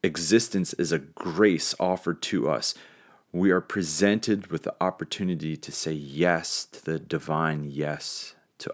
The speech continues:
us. And that's maybe getting a little closer to what it means to having the abundant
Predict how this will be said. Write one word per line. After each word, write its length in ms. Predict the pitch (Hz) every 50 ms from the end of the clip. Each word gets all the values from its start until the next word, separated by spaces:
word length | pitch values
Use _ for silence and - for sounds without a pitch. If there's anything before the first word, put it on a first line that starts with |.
| -
us. 500 | 80 76 60 - - - - - - - _ _ _ _ _ _ _ _ _ _ _ _ _ _ _ _ _ _ _ _
And 300 | - - 76 78 76 69
that's 360 | - 110 107 101 92 - - - -
maybe 920 | 80 76 78 82 85 92 98 107 107 104 104 80 90 85 73 69 71 - _ _ _ _ _ _ _ _ _ _ _ _ _ _
getting 220 | - 95 87 87
a 100 | 82 82
little 380 | 87 87 98 113 113 127 139 117
closer 420 | - - 117 98 90 82 - 76
to 160 | 78 - -
what 160 | 87 85 90 80
it 80 | 65
means 380 | 85 85 85 82 78 73 - -
to 80 | 80
having 500 | - - - 87 85 87 82 80 76 73
the 160 | 71 - 80 76
abundant 600 | 73 - - 90 85 82 78 - 76 71 - -